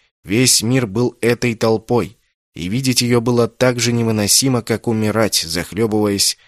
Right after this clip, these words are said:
в выгребной яме. Глаза бы вырвать из орбит, да ведь не поможет. Память бы своё слепить, да не получится.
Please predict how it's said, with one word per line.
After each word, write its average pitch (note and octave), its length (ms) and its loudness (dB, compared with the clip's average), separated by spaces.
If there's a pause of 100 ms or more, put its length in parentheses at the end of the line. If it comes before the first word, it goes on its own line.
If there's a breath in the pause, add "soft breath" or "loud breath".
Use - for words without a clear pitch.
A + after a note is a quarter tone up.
в E2+ 120 -16
выгребной G2 580 -4
яме. E2+ 420 -8 (320)
Глаза G2+ 460 0
бы A2+ 160 0
вырвать G2 340 -2
из G2 140 -2
орбит, G2 560 -6
да F2+ 220 -8
ведь F2 240 -12
не G2+ 80 -6
поможет. G2+ 640 -4 (560)
Память C3+ 300 2
бы A#2+ 120 -2
своё A2+ 340 2
слепить, - 520 -4
да D#2+ 120 -8
не F2+ 140 -4
получится. - 680 -4